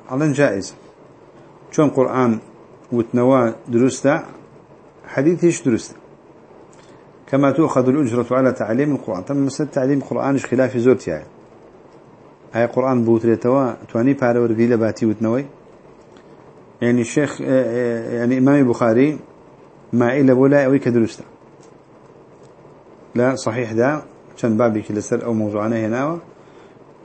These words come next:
يميل إلى الت-، إلى الجواز. "كما تؤخذ الأجرة على تعليم القرآن". وقد ثبت في صحيح البخاري:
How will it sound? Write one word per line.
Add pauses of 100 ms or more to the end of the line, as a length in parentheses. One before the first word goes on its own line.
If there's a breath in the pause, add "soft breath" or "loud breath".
(100)
يميل
إلى
الت-،
إلى
الجواز. (640 loud breath)
"كما
تؤخذ
الأجرة
على
تعليم
القرآن". (100)
وقد
ثبت
في
صحيح
البخاري: